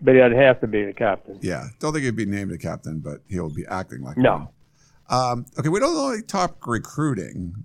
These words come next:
Speaker 2: but Ben in the Central Valley wrote in, uh, for, to you. He said, "First off, I wanna thank you guys for keeping me, uh, from going insane this summer, waiting for what has seemed like forever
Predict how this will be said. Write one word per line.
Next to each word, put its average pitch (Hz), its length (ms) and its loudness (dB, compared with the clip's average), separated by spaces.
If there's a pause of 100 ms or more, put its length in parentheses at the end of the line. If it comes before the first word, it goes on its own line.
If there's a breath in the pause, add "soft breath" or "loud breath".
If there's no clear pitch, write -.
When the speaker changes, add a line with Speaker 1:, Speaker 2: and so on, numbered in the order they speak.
Speaker 2:
but 101 220 -2
Ben 151 220 2
in 185 60 -4
the 165 60 -4
Central 135 300 -4
Valley 113 320 0
wrote 104 260 -4
in, 101 220 -6
uh, - 100 -12
for, - 240 -10
to 131 140 -4
you. 120 420 -2 (400)
He 127 60 -6
said, 131 160 -4
"First 208 220 0
off, 151 160 0
I - 20 -2
wanna 139 140 0
thank 139 320 -2
you 147 100 -4
guys 120 380 2
for 113 200 -6
keeping 131 440 -4
me, 117 420 -4 (340)
uh, 101 340 -4
from 123 260 -2
going 147 280 2
insane 147 580 0
this 98 140 -6
summer, 95 360 -6
waiting 113 320 -2
for 135 160 -4
what 120 100 2
has 120 140 -2
seemed 120 340 -4
like 107 160 -4
forever 156 580 2